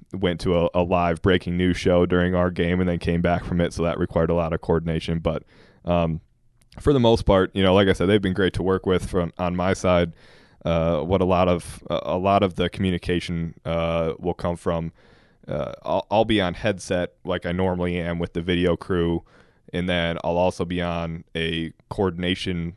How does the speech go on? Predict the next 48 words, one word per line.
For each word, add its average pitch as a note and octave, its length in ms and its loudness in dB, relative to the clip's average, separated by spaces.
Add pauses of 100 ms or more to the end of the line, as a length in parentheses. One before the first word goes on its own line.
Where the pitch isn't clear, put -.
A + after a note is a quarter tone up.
(120)
line F2 500 -4
phone G2+ 340 -4
call G#2+ 560 2
with F#2 420 2 (120)
the E2+ 220 -6
people, F#2 480 -2 (160)
uh, F2 220 2
at F2 260 0
Marquee, F2+ 420 -2
sort F2 220 -2
of E2 100 -8
the D#2+ 60 -12
master E2 420 -4
control F2 380 0
people F2 320 0
that E2+ 160 0
are, D#2+ 160 -4 (460)
uh, D#2 300 -2 (180)
going F2 260 -2
in F2 180 -2
and F2 100 -2
out E2+ 140 0
of D#2+ 80 -2
commercial G#2 380 -6
breaks F2+ 440 0
and E2+ 140 -2
making E2+ 240 -4
sure E2+ 240 -6
that, E2 260 -4
you E2+ 120 -8
know, E2 280 -2 (640)
when E2+ 400 0 (340)
the D#2+ 380 0
program F2+ 600 4
ends G#2 500 0 (400)
before A#2+ 400 4
our G#2 160 8
game, F#2+ 340 0
they're F2+ 120 2
counting F2 340 -2
us F2 160 -4
in, E2+ 300 -4
and E2+ 120 -4
then E2+ 200 -4
when E2+ 260 -6
our E2+ 140 0
game's E2+ 260 -8
over, F2+ 400 4